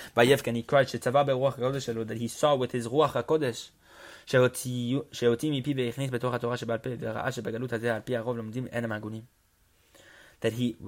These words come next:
he saw with his Ruach HaKodesh, that he took out with his mouth, basically that he,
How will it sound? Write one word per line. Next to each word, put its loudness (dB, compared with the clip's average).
he -4
saw 4
with 0
his -6
Ruach 2
HaKodesh, -2
that 2
he 0
took -6
out 2
with -2
his -4
mouth, 0
basically -4
that -4
he, -8